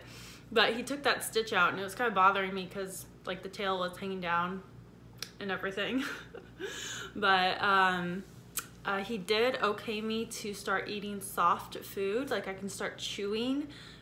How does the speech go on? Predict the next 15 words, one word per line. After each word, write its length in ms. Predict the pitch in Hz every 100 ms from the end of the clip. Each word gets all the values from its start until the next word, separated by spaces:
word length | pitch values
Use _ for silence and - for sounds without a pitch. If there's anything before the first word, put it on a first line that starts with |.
| -
very, 520 | 190 214 220 226 220
very 300 | 208 202 196
soft 400 | 196 180 185 -
food 260 | 143 - -
on 160 | 190
Christmas, 580 | 190 202 - - 208 -
which 300 | 190 175 - -
is 500 | 180 175 170 175 -
this 180 | 180 175
Sunday. 640 | - 165 165 170 170 170
I'm 120 | 180 185
gonna 160 | 180
be 120 | -
celebrating 580 | 202 - 175 147 - 208
Christmas. 720 | 208 - - - - - -